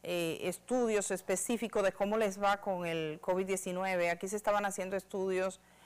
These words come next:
por ejemplo, eh, del impacto que ha tenido en algunos barrios,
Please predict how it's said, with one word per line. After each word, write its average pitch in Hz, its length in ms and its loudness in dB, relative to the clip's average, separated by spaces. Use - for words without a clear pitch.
por 185 160 -2
ejemplo, 202 840 4
eh, 180 260 2
del 196 180 2
impacto 208 480 2
que 208 80 2
ha 196 60 4
tenido 196 540 0
en 180 120 -2
algunos 180 320 -2
barrios, 247 580 2